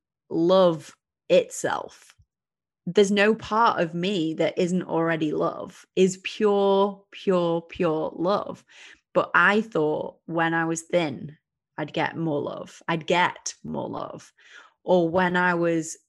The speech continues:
wealthy, I would get more love from outside. Or when I met the right man, then I, I would learn how to love. I would get love. I would give love.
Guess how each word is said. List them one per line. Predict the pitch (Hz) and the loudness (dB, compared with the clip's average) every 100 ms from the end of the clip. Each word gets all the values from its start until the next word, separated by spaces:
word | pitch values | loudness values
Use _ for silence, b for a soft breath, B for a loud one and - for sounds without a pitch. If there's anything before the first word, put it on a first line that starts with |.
| _ _ | _ _
wealthy, | 165 170 170 190 - - - - 160 - _ _ _ 156 | -6 0 0 0 -4 -6 -4 -6 -12 -16 _ _ _ -6
I | |
would | 147 143 143 | -4 -6 -6
get | 170 156 - - - - _ _ _ _ _ _ _ - | -2 -2 -4 -12 -20 -20 _ _ _ _ _ _ _ -12
more | 165 151 | -8 -6
love | 147 151 - 156 | -4 -4 -6 -10
from | - 156 147 | -10 -8 -6
outside. | 143 - 180 156 123 - - | -8 -8 -6 -4 -6 -12 -8
Or | 175 175 | -4 -2
when | 180 | 0
I | 185 | 0
met | 185 - | 0 -2
the | 175 | -4
right | 165 - | -4 0
man, | 185 180 156 156 | 0 2 0 -2
then | 170 165 | -2 -2
I, | 156 - | -4 -2
I | 170 | -2
would | 165 | -2
learn | 156 165 165 165 | -2 -2 -2 -6
how | 170 147 | -10 -14
to | - 160 | -8 -4
love. | 165 151 | -2 -2
I | 156 | -6
would | 156 - | -6 -4
get | 143 - | -6 -4
love. | 160 160 151 - | -2 -2 -4 -6
I | 151 | -8
would | 143 | -6
give | 165 160 151 | -6 -6 -8
love. | - - | -10 -12